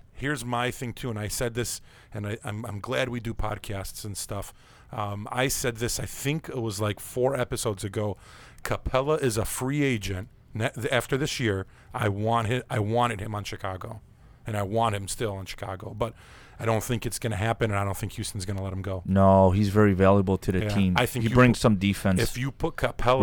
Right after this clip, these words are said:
Speaker 1: at our
Speaker 2: Rebounding.
Speaker 1: center and get rid of Lopez, that is huge, man. And he's young.
Speaker 2: He's young. I
Speaker 1: Man,
Speaker 2: know, he's
Speaker 1: I
Speaker 2: only,
Speaker 1: would
Speaker 2: like,
Speaker 1: love to
Speaker 2: twenty,
Speaker 1: have that
Speaker 2: he's only,
Speaker 1: guy.
Speaker 2: like, twenty-four years old.
Speaker 1: Yeah, I'd love to have that guy at center.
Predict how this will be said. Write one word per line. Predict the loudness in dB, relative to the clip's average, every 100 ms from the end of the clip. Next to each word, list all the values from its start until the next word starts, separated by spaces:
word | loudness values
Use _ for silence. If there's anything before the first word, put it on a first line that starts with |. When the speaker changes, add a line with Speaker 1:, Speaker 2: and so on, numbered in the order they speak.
| 6
Speaker 1:
at |
our | 6
Speaker 2:
Rebounding. | 6 6
Speaker 1:
center | 4 4
and | 0
get | -2
rid | -2
of | -2 -2
Lopez, | -4 0 0 0 -2 -6
that | -2 0 0
is | -2
huge, | -6 -4 0 0 -2 -4
man. | -8 -8 -10 -12 -8
And | -6
he's | -6 -8
young. | -4 0 0 -2 0
Speaker 2:
He's | 0 4
young. | 6 6 6 -2 -4
I |
Speaker 1:
Man, | 2 4
Speaker 2:
know, | 6
he's | 6
Speaker 1:
I | 8
Speaker 2:
only, | 8
Speaker 1:
would | 6
Speaker 2:
like, | 8 8
Speaker 1:
love | 8
to | 6
Speaker 2:
twenty, | 6
Speaker 1:
have | 4
that | 2
Speaker 2:
he's | 4
only, | 6
Speaker 1:
guy. | 6
Speaker 2:
like, | 4
twenty-four | 2 2 2 2
years | 2 4
old. | 4 4
Speaker 1:
Yeah, | 2 0
I'd | -4
love | 0 0 2
to |
have | -2 -2
that | -4
guy | -6
at | -6
center. | -6 -8 -10